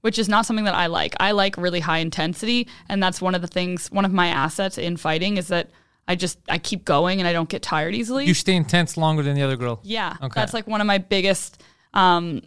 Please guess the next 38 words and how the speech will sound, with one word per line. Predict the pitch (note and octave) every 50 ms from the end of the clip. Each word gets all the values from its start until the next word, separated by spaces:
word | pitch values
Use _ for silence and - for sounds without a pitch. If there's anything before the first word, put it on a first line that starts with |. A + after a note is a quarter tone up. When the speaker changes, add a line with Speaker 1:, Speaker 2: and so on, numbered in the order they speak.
| - -
Speaker 1:
assets. | G3+ G3+ G3 - - F3+ D3+ -
So | - A3 G3+ G3
if | G3 -
you | G#3 F#3+
give | G3 A#3 G3+
me | A3+ G#3
a | F#3+
two-minute | - - - A#3+ A3+ G#3 F#3+ E3
round, | F#3+ G3+ G#3+ G#3 F#3 F3 F3 F3 -
they're | - G3 G3+
not | G#3 G3+ F#3+ -
getting | G3+ F#3+ F3+ F3
tired | - - F#3+ G#3 G#3+ G#3 G3 F3+
as, | E3 - - -
as | - F#3+ F3 D#3+
much | E3+ E3+ E3 - -
because | G3+ - F3+ E3 -
the | F3+ E3+
round's | E3+ E3 E3 E3+ - -
shorter, | - G#3 G3+ G#3+ F#3 E3+ F3 A3 C4 - - - _ _ _ -
and | G#3+ A3
then | G3+ F#3+
they | F#3 F3+
get | F3 F3
a | E3+
break, | E3+ - F3+ F3 F3 F#3+ - - - - _ _ _ _ -
and | -
then | F#3 F3+
they | F3 F3
come | - - F#3
back | F3+ E3+ E3+ E3+ -
out, | G3 F#3+ F3+ F3 F3+ F#3 - - - _ _ -
and | G#3 G3+
it's | F#3+ -
just | - A3+ G3+ -
sort | A#3+ A#3 A#3
of | A3+ G3+
like | G#3+ F#3+ F#3 F3 - -